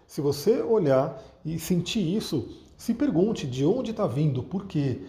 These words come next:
do que que eu, novamente, é uma lua minguante, do que que eu preciso me libertar, do que que eu preciso,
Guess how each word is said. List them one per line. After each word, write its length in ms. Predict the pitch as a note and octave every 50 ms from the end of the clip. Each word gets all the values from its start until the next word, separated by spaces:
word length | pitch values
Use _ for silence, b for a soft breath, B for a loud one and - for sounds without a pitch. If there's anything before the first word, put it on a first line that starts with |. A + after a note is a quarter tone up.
| B B B B B B -
do 100 | C#3+ D3+
que 140 | - B3 B3
que 80 | C4+
eu, 100 | A#3+ E3+
novamente, 500 | C#3+ D#3 F#3 F#3 A#3 G3+ E3+ E3 - -
é 40 | D3
uma 100 | B2+ B2+
lua 160 | C3 C#3 D#3
minguante, 480 | F#3 A#3 A3+ D#3+ D3+ E3 E3 D3+ - C#3+
do 140 | A#2+ C3+ B2
que 100 | A3 A3
que 80 | -
eu 40 | A#3+
preciso 300 | - G3 - F#3 F3+ F#3
me 120 | F#3+ F#3 E3+
libertar, 480 | F3+ E3 F3 F3+ F3+ - - B2+ A#2+
do 100 | A2 A2
que 100 | G#2 -
que 80 | D#3 G3+
eu 40 | G3
preciso, 460 | - - - - D3+ D#3+ F3+ D#3